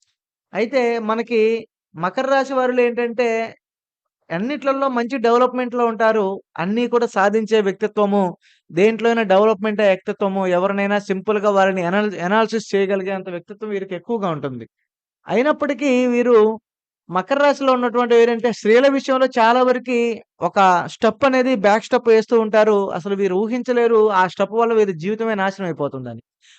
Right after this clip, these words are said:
అందులో ముఖ్యంగా మనకి చెడు పరిచయాలు కలిగేటువంటి స్త్రీలు ఏ విధంగా ఉంటారంటే వాళ్ళు ఏమంటారు, "నువ్వు గొప్పవాడివి"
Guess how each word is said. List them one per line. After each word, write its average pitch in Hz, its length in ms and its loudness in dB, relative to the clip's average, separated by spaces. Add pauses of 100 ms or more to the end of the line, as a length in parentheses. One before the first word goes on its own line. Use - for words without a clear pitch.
అందులో 254 280 2
ముఖ్యంగా 262 640 0
మనకి 220 360 0 (160)
చెడు 208 220 0
పరిచయాలు 269 480 2
కలిగేటువంటి 233 520 2
స్త్రీలు 240 300 0
ఏ 233 80 6
విధంగా 226 320 0
ఉంటారంటే 202 520 0 (560)
వాళ్ళు 196 200 6
ఏమంటారు, 214 580 4 (500)
"నువ్వు 190 200 4
గొప్పవాడివి" 208 720 4